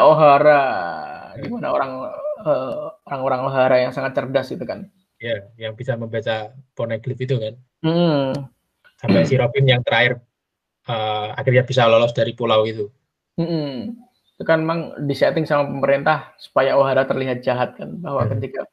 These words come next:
Speaker 1: poneglyph ini, ketika udah terbaca, dunia akan hancur kayak gitu kan.
Speaker 2: Iya. Wah, ini ya akhirnya makin menambah konflik yang mungkin terjadi sih di kemudian hari. Karena,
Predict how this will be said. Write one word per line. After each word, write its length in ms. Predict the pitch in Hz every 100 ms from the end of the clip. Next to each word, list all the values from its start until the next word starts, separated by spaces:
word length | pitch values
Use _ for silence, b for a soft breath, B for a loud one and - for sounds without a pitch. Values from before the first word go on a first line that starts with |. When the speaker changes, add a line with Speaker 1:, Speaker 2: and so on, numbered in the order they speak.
| B B _
Speaker 1:
poneglyph 380 | 139 139 156
ini, 240 | 156 160 160 - -
ketika 280 | 151 135 135
udah 220 | 135 135
terbaca, 380 | 131 131 123 156
dunia 320 | 147 135 139
akan 140 | 139 131
hancur 360 | 127 131 143 135
kayak 200 | 92 90
gitu 180 | 98 95
kan. 140 | 90 - _ _ -
Speaker 2:
Iya. 180 | 110 101 - - _ _ _ _ _ _ _ -
Wah, 160 | 147
ini 240 | 143 202 165
ya 140 | 131
akhirnya 280 | 131 180 202 - _
makin 340 | - 151 147 165
menambah 380 | 156 156 147 139
konflik 420 | 156 156 170 165
yang 160 | 160 151
mungkin 320 | 151 147 151
terjadi 440 | 147 147 156 165 185
sih 160 | 175 180 _
di 100 | 123
kemudian 520 | 131 131 127 131 131
hari. 280 | 123 123 117
Karena, 360 | 143 175 214